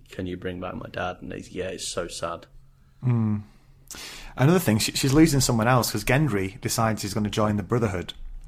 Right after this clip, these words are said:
Speaker 1: Oof.
Speaker 2: uh, as an armourer. So he doesn't
Speaker 1: Mm.
Speaker 2: wanna go back to Riverrun with, with Arya.
Speaker 1: Mm.
Speaker 2: Uh, 'cause it looks like Arya's gonna, going back to Riverrun. It, th-, that's what Beric says now. "We're gonna, we're gonna send you back. I'm sure Robb will pay the ransom, and then you'll be back home safe and sound."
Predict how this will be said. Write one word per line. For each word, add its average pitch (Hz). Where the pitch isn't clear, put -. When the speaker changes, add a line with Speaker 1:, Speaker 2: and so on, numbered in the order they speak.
Speaker 1:
Oof. 113
Speaker 2:
uh, 98
as 101
an 104
armourer. 104
So -
he 110
doesn't 123
Speaker 1:
Mm. 127
Speaker 2:
wanna 113
go 107
back 107
to 104
Riverrun 98
with, 90
with 107
Arya. 92
Speaker 1:
Mm. 98
Speaker 2:
Uh, 110
'cause 131
it 147
looks 156
like 120
Arya's 107
gonna, 110
going 107
back 104
to 92
Riverrun. 90
It, 113
th-, 117
that's 120
what -
Beric 104
says 95
now. 92
"We're 110
gonna, 104
we're 113
gonna 107
send 107
you 98
back. -
I'm 98
sure 120
Robb 101
will 98
pay 101
the 98
ransom, 92
and 95
then 92
you'll 90
be 87
back 95
home 87
safe 90
and -
sound." -